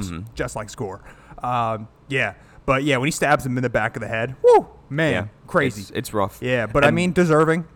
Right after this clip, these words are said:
Speaker 1: Yes, absolutely.
Speaker 2: Because, I mean, William has, like, this really great kind of, like, speech at the end when he's screaming at him, basically, where he was like,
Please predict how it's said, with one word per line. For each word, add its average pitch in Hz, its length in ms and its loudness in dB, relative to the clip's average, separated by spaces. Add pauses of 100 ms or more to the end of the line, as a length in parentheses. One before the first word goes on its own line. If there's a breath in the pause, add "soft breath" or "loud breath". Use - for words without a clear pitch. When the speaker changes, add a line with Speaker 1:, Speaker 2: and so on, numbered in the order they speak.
Speaker 1:
Yes, 107 400 -2 (160)
absolutely. 107 520 -4
Speaker 2:
Because, 143 300 0
I 151 60 -2
mean, 165 220 0
William 262 320 2
has, 285 160 0
like, 277 120 -4
this 214 160 -6
really 180 300 -4
great 139 500 -4
kind 156 220 -4
of, 139 100 -6
like, 127 360 -2 (1300 soft breath)
speech - 460 -6
at 160 140 2
the 131 160 -8
end 139 300 -2
when 123 100 -6
he's 127 120 -8
screaming 139 500 -4
at 110 140 -8
him, 110 220 -8
basically, 113 480 -8
where 113 120 -6
he 123 120 -4
was 117 160 -6
like, 117 220 -4